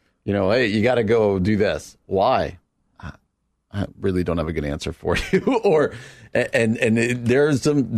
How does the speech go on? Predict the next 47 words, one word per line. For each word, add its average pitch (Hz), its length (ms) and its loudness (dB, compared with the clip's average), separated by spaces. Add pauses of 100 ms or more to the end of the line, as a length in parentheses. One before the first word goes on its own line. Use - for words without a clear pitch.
I 127 200 2
remember, 139 520 4
especially 123 520 0
when 113 100 2
my 107 80 2
kids 101 240 -2
were 101 80 2
younger, 104 200 2
just 92 200 -2
being 104 180 0
caught - 500 -2
by 104 160 2
their 92 200 2
why 87 260 2
questions. - 640 -6 (380)
And 131 120 2
you 160 80 2
make 170 200 0
a - 20 0
great 165 220 0
point. 160 280 -2
Like, 107 140 -2
we 123 100 2
probably 139 440 0
stop 120 480 0
asking 117 340 0
questions 107 420 0
as 95 140 0
we 98 140 0
get 95 120 2
older 98 280 2
of 82 160 -4
why 90 580 2
or 92 180 2
what 87 220 -2
can 104 180 -2
we 92 100 2
do 92 220 0
about 98 300 0
this? 120 240 0
Can 131 320 0
we 123 120 2
be 113 140 2
part 110 240 0
of 107 80 0
a 107 80 0
solution? 113 600 0